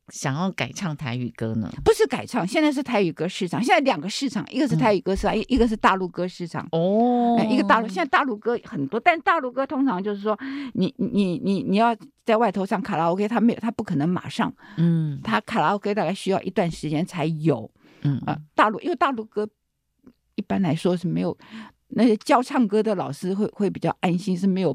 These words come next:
Speaker 2: 版权的问题。
Speaker 1: 哦，
Speaker 2: 台语，
Speaker 1: 对，对，对。
Speaker 2: 台语歌是，因为台语歌，台语歌市场现，现在非常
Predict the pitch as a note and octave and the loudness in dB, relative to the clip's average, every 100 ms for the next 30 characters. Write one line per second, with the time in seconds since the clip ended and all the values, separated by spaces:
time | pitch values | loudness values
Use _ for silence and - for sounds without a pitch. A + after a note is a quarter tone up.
0 | - - A#2+ D#3+ D#3 D3 D3+ C3+ - - | -2 -8 -6 -4 -2 -2 -4 -6 -14 -6
1 | C3 B2 B2+ C3 B2+ B2 A#2+ D#3+ E4 C4 | -4 -2 -4 -4 -4 -4 0 2 2 0
2 | C#3 D#3 D3+ D3+ F#3 C4+ E4+ F#3+ B3 C#4 | -2 -6 -4 -6 0 2 2 0 -2 -2
3 | - D4 D4+ D#4+ - D#4 C4+ - D4 C#4 | -6 -4 -2 0 2 0 -2 -4 -2 0
4 | A#3+ - C4+ F3+ F#3+ - - A3+ F#3 A#3+ | -2 -2 -4 -2 -4 -4 0 0 0 -6
5 | B3+ B3+ B3+ - _ _ - E4 C4 | -12 -12 -16 -20 _ _ -2 0 0